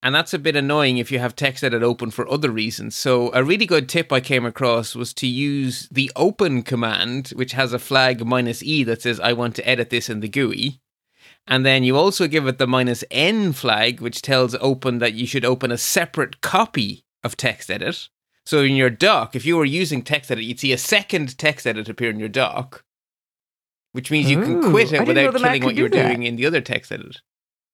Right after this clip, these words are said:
Speaker 1: Hmm?
Speaker 2: I didn't know the Mac could do that.
Speaker 1: Oh, yeah, it's, it can do it just fine. It's just that if you double click on stuff, it never does. But if you're on the terminal, you can make the Mac do your bidding. So
Speaker 2: Oh.
Speaker 1: open space minus
Speaker 2: Okay.
Speaker 1: N will always do that.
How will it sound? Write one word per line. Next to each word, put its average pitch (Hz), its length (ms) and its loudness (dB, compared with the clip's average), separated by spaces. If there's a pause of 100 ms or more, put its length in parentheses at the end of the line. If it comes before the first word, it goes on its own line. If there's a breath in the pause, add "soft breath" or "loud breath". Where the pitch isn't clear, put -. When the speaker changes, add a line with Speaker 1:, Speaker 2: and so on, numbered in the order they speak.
Speaker 1:
Hmm? 196 160 0 (560)
Speaker 2:
I 359 60 4
didn't 453 160 2
know 359 100 2
the 320 80 -2
Mac 311 220 0
could 339 160 -2
do 440 220 2
that. - 400 -4 (880)
Speaker 1:
Oh, 254 120 4
yeah, 269 180 4
it's, 131 200 -4
it 170 120 0
can 170 100 -2
do 240 100 2
it 202 60 2
just 151 180 -2
fine. 165 240 2
It's 113 100 -6
just 139 140 -8
that 147 140 0
if 131 100 -2
you 135 80 2
double 156 260 0
click 160 220 0
on 113 140 0
stuff, 117 200 -2
it 117 80 -6
never 120 300 2
does. 113 460 -2
But 117 160 -10
if 107 100 -8
you're 127 100 0
on 139 80 -2
the 120 80 0
terminal, 117 380 -2
you 110 100 -4
can 113 180 -8
make 120 200 -4
the 117 60 -8
Mac 113 280 -6
do 117 100 -6
your 113 180 -6
bidding. 113 280 -8 (420)
So 120 180 2
Speaker 2:
Oh. - 40 -2 (120)
Speaker 1:
open 135 260 2
space 127 360 0
minus 120 280 2
Speaker 2:
Okay. 135 260 2
Speaker 1:
N 113 260 -4
will 113 140 -2
always 113 340 0
do 113 140 -6
that. 107 240 -2